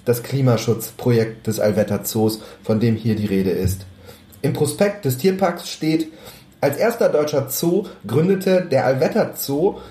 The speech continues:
mit dem A C C B, Ankor Zentrum für die Erhaltung der biologischen Vielfalt, ein eigenes Artenschutz- und Forschungszentrum, das er bis heute hauptverantwortlich trägt.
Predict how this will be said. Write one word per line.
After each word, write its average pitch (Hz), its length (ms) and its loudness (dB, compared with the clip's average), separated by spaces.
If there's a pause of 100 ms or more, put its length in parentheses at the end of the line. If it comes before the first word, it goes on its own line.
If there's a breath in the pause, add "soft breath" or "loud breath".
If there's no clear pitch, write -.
mit 127 140 -2
dem 131 320 0 (120)
A 147 260 0
C 135 240 -2
C 131 160 -2
B, 131 400 2 (400)
Ankor 143 580 2
Zentrum 147 580 -2
für 131 160 -4
die 131 120 0
Erhaltung 131 560 0
der 127 100 0
biologischen 127 580 0
Vielfalt, 175 520 2 (400 loud breath)
ein 127 260 0
eigenes 185 380 2 (100)
Artenschutz- 165 640 -2
und 165 160 -4
Forschungszentrum, 160 1000 0 (260 loud breath)
das 127 160 0
er 139 80 4
bis 135 180 -4
heute 135 460 2
hauptverantwortlich 135 960 0
trägt. - 440 -2